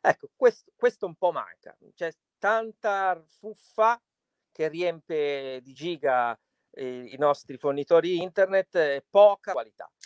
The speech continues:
nello streaming, come poi in realtà un po' tutto anche nella musica, però, eh, mi piacerebbe vedere, eh, cose, per esempio, nella sua semplicità Bob Sinclair mi è piaciuto,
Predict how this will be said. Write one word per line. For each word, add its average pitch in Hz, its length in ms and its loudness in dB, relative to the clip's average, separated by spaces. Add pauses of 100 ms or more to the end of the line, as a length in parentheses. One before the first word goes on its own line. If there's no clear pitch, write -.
(160)
nello 143 300 -8
streaming, 113 460 -14
come 170 280 -4
poi 185 200 8
in 139 60 -4
realtà 139 300 4
un 117 220 -14 (140)
po' 135 260 -4
tutto - 240 -16
anche 131 240 -8
nella 147 200 -2
musica, 117 320 -16
però, 233 220 0 (360)
eh, 147 720 -2
mi 175 100 -14
piacerebbe 202 500 0
vedere, 139 600 -4 (220)
eh, 127 420 -6
cose, 151 1040 -4 (200)
per 208 120 -8
esempio, 156 540 -4
nella 196 240 -4
sua 254 180 -4
semplicità 233 600 -6
Bob 175 180 -2
Sinclair 202 420 -2
mi 170 80 -8
è 139 40 -10
piaciuto, 117 580 -14